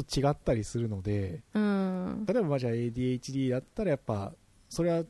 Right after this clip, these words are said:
Speaker 1: えばエーエスディーとか、他のものとは被ってないとかっていうのがあったりするので、
Speaker 2: うん。
Speaker 1: 逆に一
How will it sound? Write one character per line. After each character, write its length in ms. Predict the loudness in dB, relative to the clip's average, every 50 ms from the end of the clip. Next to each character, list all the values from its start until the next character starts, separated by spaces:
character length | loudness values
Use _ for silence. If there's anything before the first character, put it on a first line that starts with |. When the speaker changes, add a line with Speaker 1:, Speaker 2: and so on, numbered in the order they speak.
| -10 _ _ -2 0
Speaker 1:
え 40 | 2
ば 80 | 0
エ 20 | 2
ー 120 | 2 2 0
エ 40 |
ス 140 | 0 -2 -2
デ 60 | -4
ィ 40 | -4
ー 40 | -4
と 120 | -6 -10
か、 360 | -10 -8 -6 -6 -6 -8 -10 -12 -18 -12
他 240 | -12 -6 -4 -4
の 80 | -2 -2
も 140 | -2 -4 -4
の 80 | -4
と 100 | -6 -8 -6
は 140 | -6 -4 -4
被 60 | -4
っ 20 |
て 180 | -6 -6 -6 -4
な 120 | -4 -4
い 120 | -4 -6 -8 -12 -18 -20 _ _ _ _
と 80 | -10 -8
か 80 | -8
っ 40 | -8 -8
て 120 | _ -8
い 40 | -8
う 20 |
の 60 | -8
が 140 | -8 -6 -8
あ 20 | -8
っ 40 |
た 180 | -8 -8 -10 -8
り 100 | -8 -6
す 100 | -6 -6
る 80 | -6 -6
の 100 | -8 -6
で、 280 | -6 -4 -4 -4 -8 -10 -12 -8 -4
Speaker 2:
う 40 | -2
ん。 260 | 0 0 0 0 0
Speaker 1:
逆 160 | 0 0 -2
に 60 | -2 -2
一 160 | -4 -4